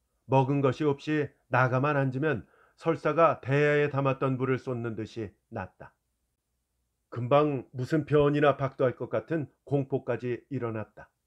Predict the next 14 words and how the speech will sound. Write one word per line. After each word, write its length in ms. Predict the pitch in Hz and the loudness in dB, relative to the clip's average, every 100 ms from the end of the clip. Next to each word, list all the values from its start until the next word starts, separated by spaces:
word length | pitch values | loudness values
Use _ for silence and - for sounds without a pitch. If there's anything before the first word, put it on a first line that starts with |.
| _ _ _ _ _ _ _ _ _ _ - | _ _ _ _ _ _ _ _ _ _ -6
그럭저럭 800 | 135 135 - 127 135 127 - _ _ | 0 0 0 4 6 6 2 _ _
오전 380 | 139 139 151 147 | -2 2 4 2
세 220 | 143 139 | 2 -2
시가 280 | 131 131 127 | -2 0 0
되도록 520 | 120 117 117 147 - _ _ | 0 -4 -2 -2 -4 _ _
잠을 340 | - 131 143 156 | -10 -2 0 0
자지 260 | 139 139 | -2 -2
못하였다. 760 | 139 117 - 110 107 - 87 - _ _ _ _ _ _ _ _ _ _ _ | -2 -4 -4 -8 -8 -10 -16 -20 _ _ _ _ _ _ _ _ _ _ _
금음 380 | - 143 147 143 | -2 2 2 2
달빛은 720 | 139 131 135 131 147 147 131 - _ | 2 2 0 -4 -2 -2 -6 -10 _
쓰러져가는 640 | _ 170 160 156 151 151 147 | _ 4 4 4 2 4 4
이 160 | 143 139 | 2 -2
초막에도 680 | 143 135 123 123 131 123 113 | -4 -4 -2 -2 0 -2 -6
찾아들었다. 760 | - 113 101 92 90 - - | -12 -8 -8 -8 -10 -12 -20